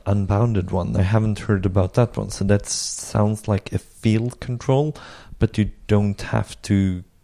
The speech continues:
connect it to a field. So it doesn't have to have, like, okay, it has to be on a option set attribute, and then you replace an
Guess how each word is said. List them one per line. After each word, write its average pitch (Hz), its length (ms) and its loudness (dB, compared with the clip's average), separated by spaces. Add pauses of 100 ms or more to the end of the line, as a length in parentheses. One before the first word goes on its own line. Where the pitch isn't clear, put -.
(180)
connect - 400 -2
it 101 140 -2
to 98 140 2
a 92 40 4
field. 90 560 -2
So - 140 -4
it 90 100 -6
doesn't 95 340 -4
have 95 280 0
to 98 100 0
have, 92 220 0
like, 87 200 -4
okay, 95 340 2 (300)
it - 160 -8
has - 360 -2
to 104 100 0
be 95 280 4
on 90 220 -4
a 85 380 -4 (340)
option - 560 -2
set - 420 -6
attribute, 95 720 2 (500)
and 92 460 4
then 98 300 4
you 92 180 2
replace 92 1040 0
an 95 160 -2